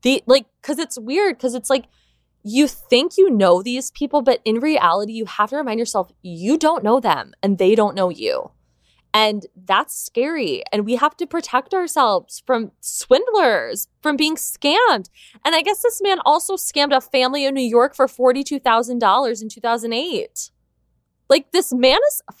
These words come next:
fucking unhinged. He is so scary. It's like, he's a class A narcissist, scammer. Now, he's no Joanne the Scammer, who I think really created memes. I think,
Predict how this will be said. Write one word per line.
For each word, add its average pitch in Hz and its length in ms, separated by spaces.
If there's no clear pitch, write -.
fucking 285 380
unhinged. 226 680
He 262 200
is - 140
so 247 240
scary. 185 720
It's - 180
like, 233 160
he's 262 240
a 247 60
class - 520
A 269 120
narcissist, 185 840
scammer. 190 880
Now, 190 340
he's 185 260
no 208 160
Joanne 269 340
the 254 60
Scammer, 151 520
who 170 420
I 185 200
think 185 280
really 170 500
created 147 600
memes. 120 760
I 240 180
think, 302 280